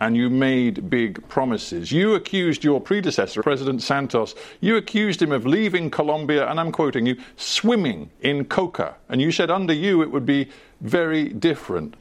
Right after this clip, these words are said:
Problem is, if you look at the latest report from the Transnational Institute, one of the groups who measure these things, cocaine production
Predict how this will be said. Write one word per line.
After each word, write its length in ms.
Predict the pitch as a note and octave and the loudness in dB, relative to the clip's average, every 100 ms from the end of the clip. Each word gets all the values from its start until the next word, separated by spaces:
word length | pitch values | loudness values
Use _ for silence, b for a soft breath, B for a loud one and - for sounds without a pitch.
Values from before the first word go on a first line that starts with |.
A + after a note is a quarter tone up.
| - - | -18 -4
Problem 360 | C#3 G#2+ G2+ | -4 0 0
is, 320 | C#3 A3+ A3+ - | 0 0 -4 -10
if 140 | - - | -6 0
you 60 | A#2 | 0
look 180 | A2+ | 0
at 80 | G#2 | 0
the 80 | G#2 | 2
latest 400 | G#2 C3 B2+ - | 2 0 -2 -4
report 380 | G2+ C#3+ F#3 - | 0 0 0 -2
from 260 | G#2 G2 | -2 -2
the 100 | - | -2
Transnational 800 | - - C#3 B2+ C3 B2 - G#2+ | -4 -2 -2 0 0 0 0 -2
Institute, 500 | C3 - C#3+ - G3 | -2 -2 -6 0 0
one 160 | D3 A#2 | 0 0
of 60 | G#2 | 0
the 60 | F2+ | 0
groups 200 | B2+ A#2+ | 0 0
who 80 | A#2 | 0
measure 320 | G#2 B2 C#3 | 2 0 0
these 260 | D#3+ D#3+ D3 | -2 -2 0
things, 320 | E3+ E3 E3 - B B - | 0 0 -2 -4 B B -6
cocaine 640 | - D3+ - G3+ A#3 A3+ | -2 -2 -2 0 2 2
production 640 | - D#3 D#3+ - - C#3 | 0 0 0 -2 -4 -4